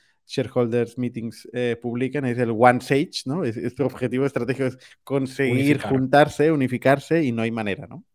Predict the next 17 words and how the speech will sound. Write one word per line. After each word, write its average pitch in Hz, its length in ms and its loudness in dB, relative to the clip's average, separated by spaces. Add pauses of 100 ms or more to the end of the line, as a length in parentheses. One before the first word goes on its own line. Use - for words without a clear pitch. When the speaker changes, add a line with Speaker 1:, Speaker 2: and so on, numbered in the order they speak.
(260)
Speaker 2:
Mm. 107 100 -12 (460)
Y 123 80 0
luego 120 160 6
hay 139 60 4
que 139 80 -2
mantener 117 420 0
y - 20 -2
soportar 107 440 -6
todos 110 160 -6
estos 110 240 -4
productos, 110 600 -4
tecnologías 107 840 -4
diferentes, 104 680 -8
equipo-, 98 260 -12
bueno, 98 180 -6
es 87 100 -12
un, 107 200 -6